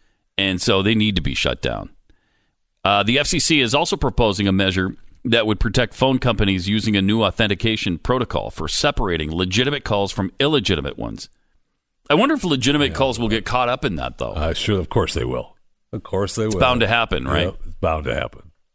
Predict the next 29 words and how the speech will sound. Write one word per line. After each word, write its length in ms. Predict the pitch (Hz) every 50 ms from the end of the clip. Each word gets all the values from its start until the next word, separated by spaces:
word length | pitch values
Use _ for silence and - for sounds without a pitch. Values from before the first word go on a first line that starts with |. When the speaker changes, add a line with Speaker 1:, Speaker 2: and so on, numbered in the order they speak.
| _ _ _ _ _ _ _ _ _ _ _ _ _ _ _ _ _ _ _ _ _ _ -
Speaker 1:
Uh, 360 | 92 90 90 90 85 85 -
Ajit 400 | - 104 110 110 107 - - -
Pai 360 | - 139 135 113 92 87 90 92
has 180 | 98 95 90
encouraged 440 | 92 90 - 123 120 113 101 - -
carriers 600 | - 127 117 110 104 90 71 67 71 - - -
to 160 | - - 110
adopt 500 | 101 85 - 101 101 107 110 - - - - - - - - _ _ _ -
that 200 | 98 101 - -
call 240 | - 120 117 120
verification 720 | 113 101 113 110 107 98 - 95 - 117 104 95 - - 87
framework 640 | - - 113 98 92 82 71 69 69 69 - - -
referred 360 | - 92 - - 131 120 -
to 160 | - 117 98
as 220 | 87 78 - - - -
Shaken 560 | - - - - 117 117 - - 131 123 120 -
and 180 | 101 101 101 92
Stir 1000 | - - - - - - - - _ _ _ _ 143 131 113 87 65 50 - - _ _ _ _ _ _ _ -
by 160 | - 98 90 87
the 160 | 80 82 80
end 100 | 78 76
of 80 | 71
this 240 | 71 76 73 - -
year. 280 | 85 73 60 50 - - - - _ _ _ _ _ _ _ _ _ _ _ _
Uh, 320 | 95 98 98 98 98 98 95
he 100 | 127 117
told 240 | - 143 139 135
the 60 | 123 107
House 280 | 131 135 127 - -